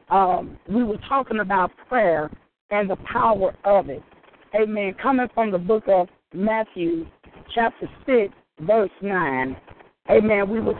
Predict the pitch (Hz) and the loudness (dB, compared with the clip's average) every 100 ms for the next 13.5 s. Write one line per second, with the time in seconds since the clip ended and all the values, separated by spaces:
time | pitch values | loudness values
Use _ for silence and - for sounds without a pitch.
0 | - 269 - 220 196 208 202 175 - _ | 0 0 2 -2 0 2 2 2 -2 _
1 | _ _ - - - - - - - - | _ _ -20 -20 -20 -20 -20 -20 -20 -20
2 | - - - - 226 190 220 277 220 - | -20 -20 -8 0 2 2 2 0 -2 -4
3 | 226 202 208 - 262 233 - - 160 139 | -4 -2 -6 -6 0 0 0 -2 0 0
4 | 147 - - _ _ - _ - 247 240 | -6 -20 -20 _ _ -20 _ 0 2 2
5 | 220 - 269 254 - 196 226 220 185 - | -4 -4 -4 -4 -2 0 0 0 -2 0
6 | 220 170 127 127 135 - - _ _ _ | 0 0 -2 -6 -8 -18 -20 _ _ _
7 | _ 202 240 - 226 190 175 160 247 214 | _ 2 2 2 -2 0 -2 -4 -2 -2
8 | 143 147 - - - - - - - 233 | -2 -6 -10 -14 -14 -12 -10 -8 0 4
9 | 220 214 190 214 208 202 202 214 214 196 | 4 2 0 -4 0 0 2 2 2 0
10 | 185 180 - 226 185 170 220 220 165 147 | -2 -2 -2 -2 -2 -2 0 2 2 0
11 | - - - - - - - 190 185 196 | -4 -10 -12 -14 -14 -14 -2 2 2 4
12 | 208 196 175 233 240 233 233 190 190 - | 2 0 -2 0 0 0 -4 -6 -6 -2
13 | 226 196 - - 196 | 0 0 -2 0 -2